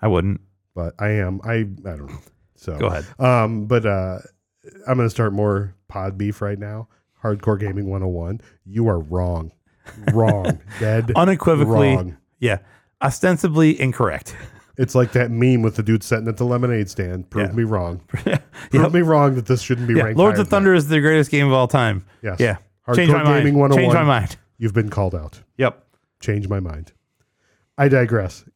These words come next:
Speaker 2: GameFAQs <laughs> gave it a four out of five.
Speaker 1: Yep.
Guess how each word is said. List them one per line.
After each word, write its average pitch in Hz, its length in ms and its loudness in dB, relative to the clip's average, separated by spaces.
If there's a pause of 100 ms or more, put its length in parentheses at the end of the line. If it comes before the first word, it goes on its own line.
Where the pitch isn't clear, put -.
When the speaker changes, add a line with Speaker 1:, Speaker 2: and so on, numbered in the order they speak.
(100)
Speaker 2:
GameFAQs 143 840 0
<laughs> - 160 -6
gave - 200 -2
it 151 160 0
a 147 60 -4
four - 420 -8
out 151 160 -6
of 139 80 -8
five. 110 600 -10
Speaker 1:
Yep. 123 200 -2